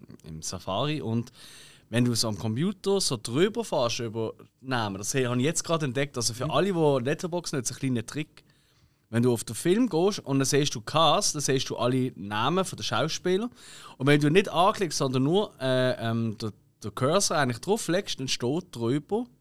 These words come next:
Speaker 1: wie die Person heisst. Und dann hat er Seth gespielt. Wer
Speaker 2: Äh,
Speaker 1: kennt ihn nicht?
Speaker 2: ja, das habe ich jetzt auch gesehen. Äh, es, aber ich könnte nicht mehr sagen, wer es ist.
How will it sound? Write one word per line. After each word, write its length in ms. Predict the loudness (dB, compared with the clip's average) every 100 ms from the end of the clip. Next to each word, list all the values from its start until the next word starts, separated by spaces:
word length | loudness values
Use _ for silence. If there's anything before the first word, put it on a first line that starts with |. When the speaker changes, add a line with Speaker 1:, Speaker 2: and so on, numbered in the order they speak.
| _
Speaker 1:
wie 120 | -8 -8
die 120 | -4
Person 360 | -4 -2 0 0
heisst. 240 | 0 0
Und 60 | 2
dann 80 | 2
hat 160 | 2
er 120 | -2 -4
Seth 560 | -4 -2 0 -2 -8 -14
gespielt. 580 | -10 -6 -6 -6 -10 -16 -18 _ _ _ _ _ -4
Wer 160 | 0
Speaker 2:
Äh, 40 | 2
Speaker 1:
kennt 280 | 2 0 0
ihn 80 | 2
nicht? 380 | 2 0 -10 -14 -4
Speaker 2:
ja, 380 | 6 10 10 8 0 _ _ -6
das 220 | 2 4 6
habe 140 | 4
ich 60 | 4
jetzt 160 | 2
auch 200 | 4 4
gesehen. 440 | 2 4 6 6 0 -10 -12 -2
Äh, 220 | 2 4
es, 280 | 2 2 -2
aber 340 | 2 4 6 4
ich 160 | 4
könnte 340 | 6 6 6 2
nicht 80 | 0
mehr 60 |
sagen, 320 | 4 6 6
wer 160 | 6 4
es 100 | 4
ist. 100 | -6